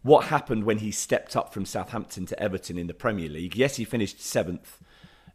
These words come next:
at the end of his, his first season, but then sluggish start to the, to the subsequent season and was sacked when they dropped into the relegation zone after losing, uh, five two to Arsenal in, in October twenty seventeen. That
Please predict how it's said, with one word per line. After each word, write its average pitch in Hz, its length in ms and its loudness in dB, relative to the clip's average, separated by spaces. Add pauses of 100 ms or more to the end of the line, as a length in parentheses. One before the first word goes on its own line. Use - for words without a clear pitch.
at 92 120 -2
the 98 120 4
end 95 120 2
of 90 120 -4
his, 92 340 -2
his 98 200 -10
first 92 320 -2
season, 80 420 -6
but 78 160 -8
then 87 300 -4 (160)
sluggish 90 400 -2
start 85 300 -4
to 95 100 -12
the, - 80 -12 (100)
to 104 100 -10
the 80 60 -8
subsequent - 420 -8
season 85 520 -6
and 87 100 -6
was 80 120 -6
sacked - 420 -6 (460)
when 95 100 -2
they 92 100 2
dropped - 260 -4
into 90 200 -6
the 82 100 -6
relegation 87 560 -4
zone 82 280 -6
after 82 480 -8
losing, 82 560 -4 (100)
uh, - 100 -10
five 95 340 0
two 95 200 -4
to 92 160 -8
Arsenal 95 340 -4
in, 76 220 -8
in 87 100 -6
October 87 380 -2
twenty 90 260 -8
seventeen. 90 580 -8 (1800)
That - 300 -2